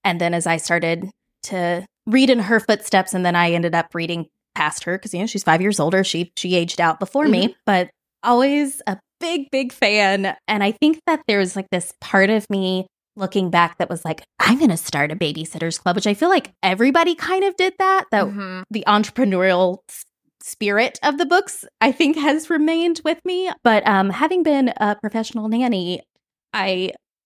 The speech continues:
Speaker 1: had so much fun going back and reading this book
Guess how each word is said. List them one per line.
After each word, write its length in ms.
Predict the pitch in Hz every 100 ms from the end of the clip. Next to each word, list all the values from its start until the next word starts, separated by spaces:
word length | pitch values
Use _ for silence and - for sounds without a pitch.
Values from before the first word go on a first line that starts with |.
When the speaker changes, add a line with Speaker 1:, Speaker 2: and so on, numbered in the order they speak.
| _ _ -
Speaker 1:
had 300 | - 202 -
so 300 | - 440 440
much 340 | 453 359 - -
fun 260 | 269 240
going 280 | 240 165 175
back 300 | 180 170 170
and 160 | 190 180
reading 420 | 180 175 180 175
this 260 | 175 165 -
book 400 | 165 165 -